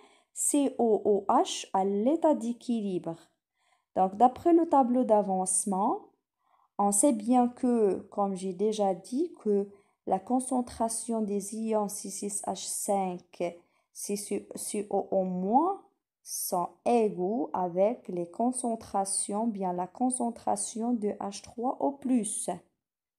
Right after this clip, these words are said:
D'accord ? Et la concentration de C six H cinq C O O moins à l'état d'équilibre, ce n'est que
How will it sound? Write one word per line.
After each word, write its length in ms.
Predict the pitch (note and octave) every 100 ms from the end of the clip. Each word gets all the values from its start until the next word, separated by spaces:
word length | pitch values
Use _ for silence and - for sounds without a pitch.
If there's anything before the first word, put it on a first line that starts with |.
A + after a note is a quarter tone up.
| _ -
D'accord ? 480 | E3+ F3 C4 E4+ - - _ _ _ _
Et 260 | C4 C#4+ C#4
la 160 | A3+ A3
concentration 1080 | - D4 C#4+ C#4+ C#4+ C#4 - B3+ - C4
de 120 | A3+ A#3
C 200 | - B3+
six 320 | - A#3+ -
H 200 | A3+ -
cinq 300 | - G#3+ G#3
C 260 | - G#3 -
O 160 | G#3 -
O 120 | G3+
moins 280 | G3 G3 -
à 100 | F#3+
l'état 340 | F#3+ G3+ G3
d'équilibre, 800 | F#3 F#3+ - - F3 E3+ F3 G3+ D4 - _ _ _ _
ce 240 | - -
n'est 280 | A3 G#3 G#3
que 360 | G#3 D4 C#4+